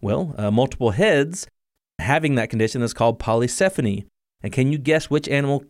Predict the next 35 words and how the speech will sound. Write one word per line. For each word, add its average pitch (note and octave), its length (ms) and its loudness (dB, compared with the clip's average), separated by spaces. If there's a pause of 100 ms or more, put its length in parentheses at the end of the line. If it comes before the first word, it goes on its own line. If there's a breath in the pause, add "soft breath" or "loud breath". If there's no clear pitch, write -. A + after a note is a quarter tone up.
kind D3 500 0
is B2 220 -2
the A#2+ 120 0
most B2+ 180 0
susceptible B2+ 480 -2
to A#2+ 40 -6
being B2+ 240 0
born G#2+ 280 0
with B2+ 120 -6
multiple G#2 380 -2
heads? C#3 420 0 (580)
That G2 140 -6
would G2+ 120 -4
be A#2+ 80 0
reptiles, B2 580 2
and A2+ 140 -2
snakes - 640 -4
specifically C3 920 -4 (280)
are B2 160 4
the C3 140 2
most A#2 220 2
susceptible A#2+ 640 0
to - 100 -10
polycephaly. A2 760 -2 (340)
So C3+ 140 2
the A#2 100 2
Hydra D3+ 600 0
may A2+ 220 2
not A#2+ 300 0
just B2 260 -4
be B2 400 -2 (340)
a - 100 -2
creature G#2 680 -2
from G#2 460 -2
mythology. A#2+ 720 2